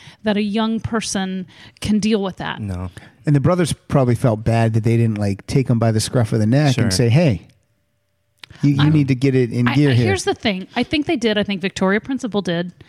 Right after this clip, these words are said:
Speaker 1: I think a lot of people did.
Speaker 3: I would love her to take me by the scruff of the neck.
Speaker 1: <laughs> Uh, no, but I, I just think sometimes
Speaker 3: You, the
Speaker 1: it, you
Speaker 3: addiction's too
Speaker 1: can't.
Speaker 3: strong?
Speaker 1: Yes, I really do. I really do.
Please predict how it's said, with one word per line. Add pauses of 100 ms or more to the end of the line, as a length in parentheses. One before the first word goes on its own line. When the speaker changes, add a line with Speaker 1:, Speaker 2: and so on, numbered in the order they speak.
(280)
Speaker 1:
I
think
a
lot
of
people
did.
Speaker 3:
I
would
love
her
to
take
me
by
the
scruff
of
the
neck.
Speaker 1:
<laughs>
Uh,
no,
but
I, (180)
I
just
think
sometimes (260)
Speaker 3:
You, (220)
the
Speaker 1:
it,
you
Speaker 3:
addiction's
too
Speaker 1:
can't.
Speaker 3:
strong?
Speaker 1:
Yes, (260)
I
really
do. (560)
I
really
do.